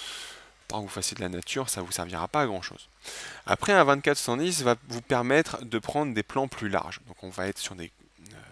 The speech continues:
on va être sur une focale, euh, dite standard. On, on peut, on peut faire du grand angle et on peut faire un peu de zoom. Voilà, plan large, on est confortable. Euh, on peut faire un beau panorama de rue par exemple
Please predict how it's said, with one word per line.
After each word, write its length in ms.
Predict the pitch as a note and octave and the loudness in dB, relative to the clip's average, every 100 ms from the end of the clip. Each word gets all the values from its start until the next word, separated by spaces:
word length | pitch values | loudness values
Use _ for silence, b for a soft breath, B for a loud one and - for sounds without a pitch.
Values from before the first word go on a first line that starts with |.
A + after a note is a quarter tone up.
| - - - - - | -20 -20 -20 -20 -12
on 20 | |
va 120 | E2 | -10
être 60 | F2+ | -8
sur 120 | F2 | -8
une 300 | F2 F2+ F2+ | -10 -10 -12
focale, 640 | - - F2+ - G#2 G#2+ F#2+ B B B B B B - F2 | -12 -12 -12 -4 0 0 0 B B B B B B -14 -10
euh, 100 | F2+ | -8
dite 240 | G2+ A#2+ | -2 6
standard. 840 | - - A#2+ A#2 B2+ C3 G#2+ A2 | 6 6 4 6 8 6 4 0
On, 600 | A2 G#2+ G2 F2 F2 F#2+ | -8 -12 -12 -14 -12 -8
on 240 | A2+ A2 G#2 | -8 -8 -10
peut, 200 | - G2+ - G2+ | -8 -6 -6 -6
on 180 | F#2+ | -6
peut 140 | F#2 G2+ | -6 -6
faire 180 | G2 G2 | -4 -4
du 80 | |
grand 340 | F#2+ G2+ G#2+ - | -8 -6 -4 -2
angle 240 | A2+ A#2 F#2+ | -2 -2 -4
et 40 | |
on 100 | F#2 | -6
peut 180 | - G2 | -6 -8
faire 160 | - | -4
un 100 | G2 | -4
peu 160 | F#2+ G#2 | -4 -6
de 80 | G2 | -4
zoom. 300 | A2 C3+ G#2 B B B B - | -2 -2 -4 B B B B 0
Voilà, 220 | G2+ D#2 - - - F#2+ E2 - | 2 2 -4 -20 -20 -20 -16 -4
plan 180 | G#2+ | 2
large, 500 | G2+ G2+ A2 A#2 A#2 - - | 6 8 8 6 4 -6 -10
on 120 | F#2+ | -6
est 120 | F#2 | -6
confortable. 760 | - F#2+ F#2+ - F2+ F#2+ G#2+ - B B B B | -8 -8 -8 -6 0 0 0 -8 B B B B
Euh, 80 | F#2 - | -16 -16
on 80 | E2 | -16
peut 140 | F2 | -16
faire 240 | - F2+ | -12 -10
un 120 | D#2+ D#2 | -10 -8
beau 160 | G2 | -8
panorama 600 | - F2+ F2+ F2 E2+ E2+ | -6 -6 -6 -10 -8 -8
de 120 | F2 | -10
rue 280 | D#2+ D#2+ G2+ | -12 -12 -12
par 240 | - E2 D#2+ | -8 -8 -6
exemple 400 | - F#2+ A2 | -6 -6 -10